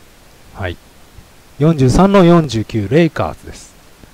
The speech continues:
ネクストが、おう！<laughs> はい、誰でしょうか？ジャバリ・パーカーのオートパッチ。ジャバリ・パーカー来ました。バ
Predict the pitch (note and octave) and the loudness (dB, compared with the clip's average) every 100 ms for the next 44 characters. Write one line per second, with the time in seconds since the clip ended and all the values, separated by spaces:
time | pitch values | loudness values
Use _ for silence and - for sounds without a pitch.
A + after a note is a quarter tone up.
0 | _ _ _ - F#3+ G3+ - - G#2+ G#3+ | _ _ _ -2 0 0 0 -2 0 4
1 | A3 C#3+ A#2 F2+ A2+ - - - - - | 6 4 2 -4 -8 -10 -12 -20 -20 -4
2 | A#3 - A3 - - - - _ _ _ | -2 0 -2 -2 -20 -20 -20 _ _ _
3 | _ _ _ _ - - _ _ _ _ | _ _ _ _ -20 -20 _ _ _ _
4 | _ - - - D#3+ F#3+ D3+ - F#3 G3+ | _ -20 -20 -12 0 0 0 0 0 2
5 | G3 - E3+ D#3+ F3 F3+ F#3 F#3 F#3+ F#3+ | 0 2 -2 2 2 4 6 6 6 4
6 | D#3 C3+ G3 G3+ G3+ B3+ B3+ B3 B3 B3 | 2 2 4 6 6 4 4 4 6 4
7 | A#3 A#3 A3+ A3 G#3+ G3+ G#3 F#3+ - - | 6 6 6 4 4 2 2 2 -2 -10
8 | - - - _ - _ - - _ - | -10 -16 -20 _ -20 _ -20 -20 _ -20
9 | - - _ - _ A2 C#3 D#3 F#3+ G#3 | -20 -20 _ -20 _ -2 2 4 4 4
10 | G3+ - F#3+ F#3 F3+ - E3+ E3 - D#3+ | 2 2 4 6 4 2 4 4 0 0
11 | D#3 D3 - B2+ B2 A#2 A2 G#2+ G2 F2+ | 0 0 -2 -2 -2 -4 -6 -8 -10 -10
12 | E2+ | -12